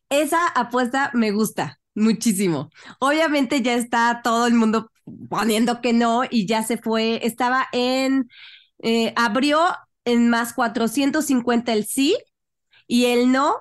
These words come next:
en menos seiscientos cincuenta. Y ahora el no ya está en menos mil doscientos.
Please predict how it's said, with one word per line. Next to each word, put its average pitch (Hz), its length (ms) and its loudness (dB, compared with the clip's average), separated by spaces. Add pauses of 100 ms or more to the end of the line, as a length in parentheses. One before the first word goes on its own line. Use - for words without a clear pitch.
en 226 280 2
menos 262 400 2
seiscientos 220 560 -2
cincuenta. 196 580 -2
Y 170 80 -2
ahora 208 260 0
el 247 120 0
no 254 180 2
ya 226 120 0
está 208 240 -4
en 208 180 0
menos 233 520 0
mil 214 320 2
doscientos. 202 840 -2